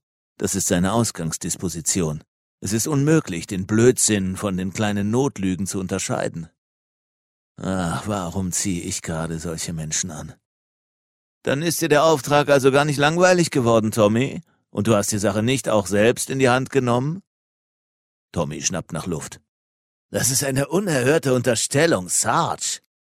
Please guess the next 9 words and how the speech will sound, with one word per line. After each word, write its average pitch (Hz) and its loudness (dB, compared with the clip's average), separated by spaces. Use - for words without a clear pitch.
Sicher, 113 -2
ich 98 -8
hab 117 -2
so 117 0
einiges 120 0
auf 104 0
dem 101 -6
Kerbholz, 101 0
aber 101 2